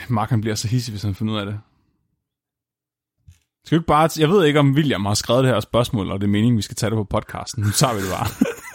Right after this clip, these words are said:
<laughs> William, han skriver ind, at, øh, han er fjorten år,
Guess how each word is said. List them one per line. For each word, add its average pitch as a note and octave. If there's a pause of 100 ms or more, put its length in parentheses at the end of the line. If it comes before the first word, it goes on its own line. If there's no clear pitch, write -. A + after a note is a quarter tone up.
(500)
<laughs> -
William, F3 (100)
han D3+
skriver D3
ind, A#2+ (1040)
at, A#2
øh, A#2+
han C#3+
er D#3
fjorten F#3+
år, F3